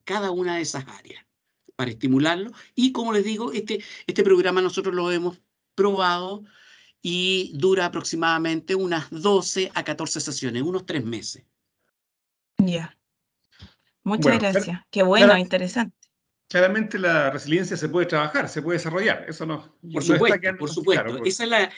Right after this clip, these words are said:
Speaker 1: esa es la idea del modelo, ¿ah? No es que se nazca o no con la resiliencia.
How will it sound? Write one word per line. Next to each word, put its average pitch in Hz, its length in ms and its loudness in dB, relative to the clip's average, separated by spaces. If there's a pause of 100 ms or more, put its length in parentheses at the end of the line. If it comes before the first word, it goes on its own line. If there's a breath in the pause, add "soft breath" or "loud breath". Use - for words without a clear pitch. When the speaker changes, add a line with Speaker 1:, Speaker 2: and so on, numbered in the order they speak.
(200 loud breath)
Speaker 1:
esa 185 160 -4
es 220 60 0
la 214 60 -2
idea 196 280 4
del 190 160 0
modelo, 160 540 0
¿ah? 143 240 -10 (300 soft breath)
No 151 120 0
es 190 80 0
que 220 120 -14
se 202 180 -4
nazca 214 560 -6 (260)
o 151 140 0
no 196 300 -4
con 160 160 -2
la 156 80 2
resiliencia. 147 640 -6